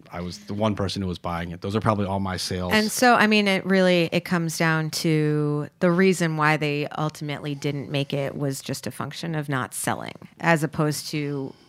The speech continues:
Speaker 2: you know, other issues that, uh, I don't know, production or, you know,
Speaker 1: It's, it's
Speaker 2: figuring
Speaker 1: usually
Speaker 2: out.
Speaker 1: lack of sales. Yeah.
Speaker 2: Yeah.
Speaker 1: That's
Speaker 2: How long do you give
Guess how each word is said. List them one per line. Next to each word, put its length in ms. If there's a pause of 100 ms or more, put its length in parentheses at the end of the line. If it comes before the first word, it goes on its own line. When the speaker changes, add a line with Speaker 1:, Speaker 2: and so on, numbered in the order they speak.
(400)
Speaker 2:
you 140
know, 200 (580)
other 460
issues 540
that, 160 (640)
uh, 240 (120)
I 100
don't 120
know, 60
production 640
or, 320 (140)
you 80
know, 40
Speaker 1:
It's, 200
it's 160
Speaker 2:
figuring 160
Speaker 1:
usually 220
Speaker 2:
out. 100
Speaker 1:
lack 260
of 100
sales. 460
Yeah. 160
Speaker 2:
Yeah. 240 (100)
Speaker 1:
That's 460 (340)
Speaker 2:
How 180
long 220
do 80
you 180
give 340